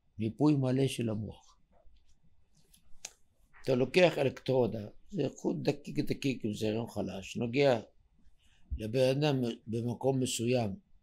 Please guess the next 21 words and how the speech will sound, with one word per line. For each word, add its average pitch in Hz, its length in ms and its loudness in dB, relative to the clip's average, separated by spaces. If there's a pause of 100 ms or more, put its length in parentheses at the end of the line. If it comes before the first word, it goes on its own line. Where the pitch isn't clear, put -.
(380)
במוח, 110 460 -6 (1160)
וכאן 156 340 4
יש 160 140 2
עוד 170 120 4
תופעה 127 400 4
מאוד 135 240 6
מעניינת. 123 580 2
כל 170 260 4
ניתוח 165 480 4
צריכים 139 280 0
להרדים 127 380 0
את 123 60 -6
הבן 107 240 0
אדם. 104 200 -2 (240)
ניתוח 104 360 -8
לב, 120 400 0
ניתוח 95 420 -6
ריאות, 113 640 2
ניתוח 107 320 -8
רגל, 139 440 0
להרדים. 117 340 -6